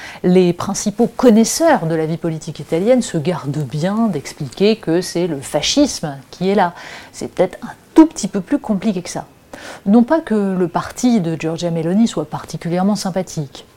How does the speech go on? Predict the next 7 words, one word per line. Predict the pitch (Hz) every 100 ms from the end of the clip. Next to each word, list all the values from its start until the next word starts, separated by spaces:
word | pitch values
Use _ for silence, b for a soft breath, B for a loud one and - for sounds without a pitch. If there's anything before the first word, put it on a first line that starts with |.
| 143
hein. | 139 170 B B B B -
On | 165 165
est | 190 208 -
vraiment | 170 147 143 151 156 175 196
sur | 202 - 165 156
une | 151
droite | 151 147 160 151 -